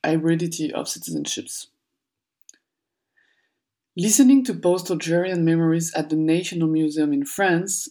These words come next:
understands the visibility and orality of post-colonial France as a means of contesting cultural and political modes of imperial domination inherited from colonization.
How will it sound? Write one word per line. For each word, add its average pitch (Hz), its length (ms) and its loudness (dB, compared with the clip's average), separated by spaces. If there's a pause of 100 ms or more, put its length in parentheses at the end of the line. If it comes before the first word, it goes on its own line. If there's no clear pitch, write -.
(160)
understands 170 840 0 (220)
the 170 120 2
visibility 165 1000 0
and 160 140 -2
orality 160 800 0
of - 220 -12
post-colonial 165 480 0
France 190 680 -6
as 170 160 -2
a 180 60 0
means 202 680 -2
of 165 200 -6
contesting 165 800 -4 (640)
cultural 185 680 0
and 170 200 -2
political 185 500 -4
modes 160 720 -2
of 170 240 -6
imperial 170 500 -2
domination 160 960 0 (480)
inherited 170 640 0
from 156 240 0
colonization. 147 920 -2